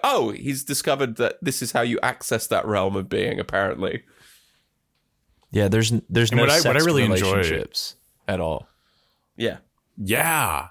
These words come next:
Speaker 3: Yep. Y-, and one, one thing I really enjoy about this in kind of, like, a formalism zone level is that, like,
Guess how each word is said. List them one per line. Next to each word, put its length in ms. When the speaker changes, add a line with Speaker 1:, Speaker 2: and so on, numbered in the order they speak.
Speaker 3:
Yep. 340
Y-, 160
and 100
one, 140
one 120
thing 120
I 40
really 220
enjoy 300
about 200
this 180
in 60
kind 120
of, 80
like, 140
a 60
formalism 600
zone 240
level 400
is 160
that, 180
like, 360